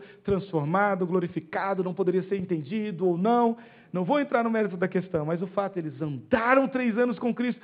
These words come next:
Por que que eles não conseguem percebê-lo agora tão perto deles? A falta de esperança faz isso conosco.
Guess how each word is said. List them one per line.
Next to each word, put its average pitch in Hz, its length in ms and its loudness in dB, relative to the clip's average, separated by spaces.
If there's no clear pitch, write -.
Por 262 120 0
que 294 80 -2
que 302 80 -2
eles 262 100 0
não 294 80 4
conseguem 302 540 0
percebê-lo 254 500 2
agora 226 240 0
tão 311 180 -4
perto 202 340 0
deles? 143 260 -6
A 165 80 -10
falta 196 380 -2
de 156 80 -12
esperança 170 420 -4
faz 156 240 -6
isso 147 200 -12
conosco. 123 540 -8